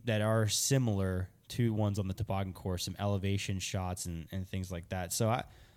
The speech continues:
I don't know. I don't, disc golfers at that level, I don't know. It, it, you see them be robotic so many times with, like, the, the lack of practice that they need. I mean, James Conrad went to the P C S Open, played the course blind, and shot,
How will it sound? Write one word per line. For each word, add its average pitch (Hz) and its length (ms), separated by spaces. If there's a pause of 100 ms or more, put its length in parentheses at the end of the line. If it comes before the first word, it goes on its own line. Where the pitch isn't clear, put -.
(120)
I 117 80
don't 95 140
know. 90 180
I 156 160
don't, 214 240 (220)
disc 180 240
golfers 185 680
at 117 200
that 113 260
level, 113 480 (1500)
I 98 60
don't 85 160
know. 82 160
It, 87 160 (240)
it, 120 260
you 127 120
see 160 220
them 156 160
be 131 140
robotic 104 600
so 98 220
many 98 160
times 98 400
with, 98 220
like, 92 280
the, 90 160 (500)
the 113 80
lack 98 320
of - 180
practice 95 500
that 90 160
they 87 140
need. 87 460 (380)
I - 40
mean, 101 120
James 113 280
Conrad 104 340
went 98 140
to 92 60
the 92 60
P 104 200
C 98 180
S 90 140
Open, 90 340
played 104 220
the 98 80
course 92 200
blind, 90 540
and 92 100
shot, 87 360